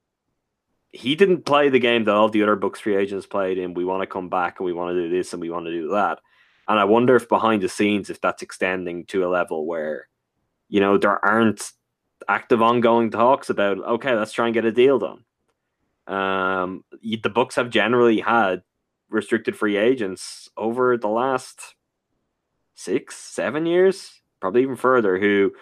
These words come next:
were all too happy to just, you know, come to terms on a healthy deal and re-sign it and not have to wait for offers. There have been times where the Bucks <laughs> have very inadvisably done that. That's how Miles Plumlee got his deal. That's how Tony Snell got his deal.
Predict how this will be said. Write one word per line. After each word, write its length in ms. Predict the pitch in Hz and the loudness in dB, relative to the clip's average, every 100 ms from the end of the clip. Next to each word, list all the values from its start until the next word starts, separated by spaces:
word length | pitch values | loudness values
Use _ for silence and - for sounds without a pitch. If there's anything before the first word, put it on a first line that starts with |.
| - _ | -20 _
were 180 | 113 - | 2 4
all 220 | 120 131 | 4 2
too 220 | 135 127 | 2 2
happy 340 | 113 117 110 92 | 2 0 -2 -8
to 120 | 104 | -8
just, 340 | 98 95 - | -6 -6 -6
you 60 | 101 | -4
know, 160 | 92 | -4
come 200 | 90 117 | -4 -4
to 100 | 117 | -4
terms 320 | - 113 110 101 | -2 0 2 -2
on 100 | 95 | -4
a 60 | |
healthy 320 | 104 110 110 | 0 -2 -2
deal 420 | 104 101 101 101 95 | -4 -2 0 -2 -4
and 280 | 87 90 | -6 -8
re-sign 500 | 85 101 - 95 95 | -8 -8 -6 -4 -4
it 140 | 90 - | -6 -8
and 160 | 90 | -8
not 160 | 90 87 | -6 -4
have 180 | 92 - | -4 -6
to 80 | 90 | -6
wait 220 | 85 90 | -6 -8
for 200 | 87 69 | -8 -4
offers. 500 | 92 - 64 76 - - - - _ | -2 -4 -10 -12 -16 -20 -20 -20 _
There 120 | 104 | 0
have 80 | 98 | 2
been 160 | 92 | 0
times 320 | 90 101 101 95 | 2 0 0 2
where 80 | |
the 80 | 90 | 0
Bucks 360 | 82 104 - - | 2 -2 0 -2
<laughs> 60 | |
have 140 | 117 90 | -2 -2
very 300 | - 123 113 | 0 4 4
inadvisably 680 | 113 104 131 135 127 120 120 | 2 2 2 4 4 4 4
done 260 | 120 120 | 4 4
that. 240 | 120 113 - - _ | 4 2 -2 -16 _
That's 160 | 98 - | -4 -2
how 100 | 98 | -2
Miles 280 | 98 95 - | 0 -2 0
Plumlee 320 | 117 117 107 | 0 0 0
got 160 | 104 | -2
his 200 | 98 110 | -2 -4
deal. 260 | - 107 107 | -2 0 0
That's 160 | 92 - | -2 -8
how 80 | - | -10
Tony 260 | 104 95 | -8 -8
Snell 300 | - 107 113 | -10 -2 0
got 200 | 113 107 | 0 0
his 180 | 113 110 | 0 -2
deal. 380 | 107 107 110 101 | -2 0 0 -2